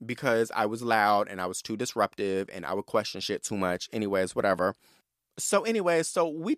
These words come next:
he's teaching us about Abraham Lincoln. Mind you, mind you, I'm trying to really figure out why we're learning about,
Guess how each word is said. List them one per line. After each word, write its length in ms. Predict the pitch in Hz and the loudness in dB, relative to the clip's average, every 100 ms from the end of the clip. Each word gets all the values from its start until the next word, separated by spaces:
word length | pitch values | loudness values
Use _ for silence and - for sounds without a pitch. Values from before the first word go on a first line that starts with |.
| - | -4
he's 460 | 165 247 294 - - | -6 -2 -2 -4 -12
teaching 320 | 202 185 180 | -10 -8 -6
us 140 | 170 | -4
about 300 | - 143 131 - | 0 2 2 2
Abraham 480 | 143 165 165 156 | 0 0 -2 -2
Lincoln. 540 | 147 147 143 143 143 139 - - | 0 -2 -2 -2 -4 -4 -10 -8
Mind 440 | 123 170 233 247 165 | 2 6 6 4 0
you, 240 | 156 143 | -4 -2
mind 640 | 120 123 143 185 202 147 | -2 2 4 4 2 -2
you, 260 | - 117 101 | -4 -6 -2
I'm 160 | 101 185 | 2 2
trying 320 | 185 - 151 | 0 -4 -4
to 120 | 135 | -4
really 320 | 104 113 127 139 | -8 -2 -2 -2
figure 300 | - 127 104 | -4 -4 2
out 320 | 113 107 - _ _ _ | 4 4 2 _ _ _
why 760 | - 101 101 123 135 135 139 139 - | -12 -2 6 8 8 6 4 2 -4
we're 440 | 104 98 120 143 143 | -10 0 4 4 2
learning 420 | 117 117 143 151 | 0 2 4 2
about, 320 | 151 147 147 | 4 4 2